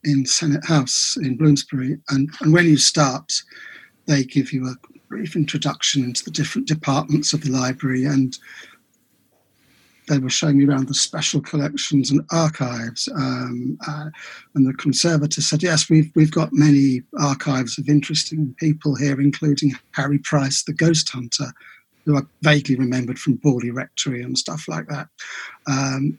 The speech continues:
and he started talking about Price's famous cases. And he said, "Ah, but my famous, my, my, my favourite is the, the case of the Talking Mongoose." And I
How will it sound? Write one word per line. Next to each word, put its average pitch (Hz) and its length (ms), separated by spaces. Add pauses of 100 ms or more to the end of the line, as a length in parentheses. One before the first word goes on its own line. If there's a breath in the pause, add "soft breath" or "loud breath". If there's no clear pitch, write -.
(140)
and 156 120
he 185 100
started 156 440
talking 131 380
about 131 300
Price's 160 480
famous 127 460
cases. 170 640 (680 loud breath)
And 190 100
he 202 40
said, 180 160
"Ah, 170 240
but 208 140
my 165 160
famous, 185 500
my, 170 140
my, 160 220
my 165 200
favourite 156 560
is 160 160
the, 170 260
the 156 80
case 190 240
of 160 100
the 160 80
Talking 175 460
Mongoose." 165 720 (520 loud breath)
And 160 260 (360)
I 170 100